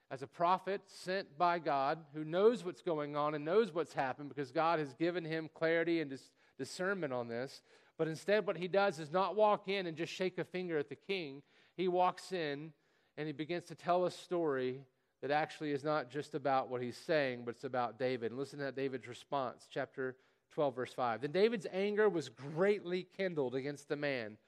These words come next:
And he said to Nathan, 'As the Lord lives, the man who has done this deserves to die. And he shall restore the lamb fourfold because he did this thing and because he had no pity.'" By the way, it was normal, according to the law, to restore it fourfold for stealing like that,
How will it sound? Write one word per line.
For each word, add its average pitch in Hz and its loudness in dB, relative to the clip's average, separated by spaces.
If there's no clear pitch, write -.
And 156 -4
he 170 0
said 202 0
to 185 2
Nathan, 180 2
'As 160 2
the 185 4
Lord 254 8
lives, 240 10
the 202 2
man 220 4
who 240 6
has 185 10
done 208 6
this 220 4
deserves 175 0
to 170 -6
die. 151 2
And 165 -2
he 185 -2
shall 190 8
restore 233 6
the 202 0
lamb 180 2
fourfold 196 4
because 139 -2
he 147 -4
did 160 -2
this 165 -2
thing 165 -2
and 139 -4
because 143 -4
he 147 -4
had 151 2
no 143 2
pity.'" 143 -2
By 170 4
the 175 0
way, 170 2
it 160 -2
was 156 -2
normal, 185 2
according 175 0
to 160 -4
the 156 0
law, 190 6
to 170 -10
restore 180 4
it 135 -2
fourfold 180 6
for 156 -4
stealing 202 0
like 139 -2
that, 147 4